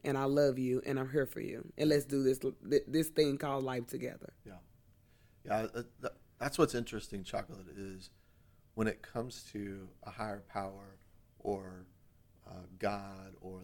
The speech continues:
Speaker 2: the force
Speaker 1: Yeah.
Speaker 2: or whatever you wanna call it, um, the, the reality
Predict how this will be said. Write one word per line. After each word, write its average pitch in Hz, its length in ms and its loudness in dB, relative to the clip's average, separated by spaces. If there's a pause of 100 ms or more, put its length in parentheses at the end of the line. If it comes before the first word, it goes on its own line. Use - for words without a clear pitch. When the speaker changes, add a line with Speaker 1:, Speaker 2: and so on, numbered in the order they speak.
Speaker 2:
the 104 80 -14
force - 680 0
Speaker 1:
Yeah. 131 320 6
Speaker 2:
or 104 40 -2
whatever 110 300 4
you 110 100 2
wanna 95 180 -10
call 101 500 -6
it, - 880 -20
um, 95 400 -8 (1040)
the, 104 160 -4 (580)
the 107 100 -4
reality 101 1040 0